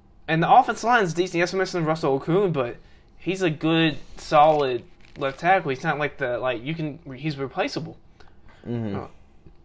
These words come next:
Speaker 1: defense, one of the best in the league. Yes, you got, uh, one, yes, you're missing, uh,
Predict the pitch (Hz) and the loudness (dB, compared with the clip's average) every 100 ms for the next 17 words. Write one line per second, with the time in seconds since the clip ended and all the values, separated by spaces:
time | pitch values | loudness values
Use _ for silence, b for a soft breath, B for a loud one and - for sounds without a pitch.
0 | - - - - - - - - 147 226 | -20 -20 -20 -20 -20 -20 -20 -8 -4 -2
1 | 196 165 151 147 156 156 175 143 160 156 | -2 -2 0 0 0 0 0 2 -2 0
2 | 143 - 135 135 135 143 135 143 147 151 | 2 2 4 2 0 -4 -4 -6 -6 -6
3 | 139 151 143 135 131 123 123 120 | -4 -4 -4 -4 -2 -2 -4 -6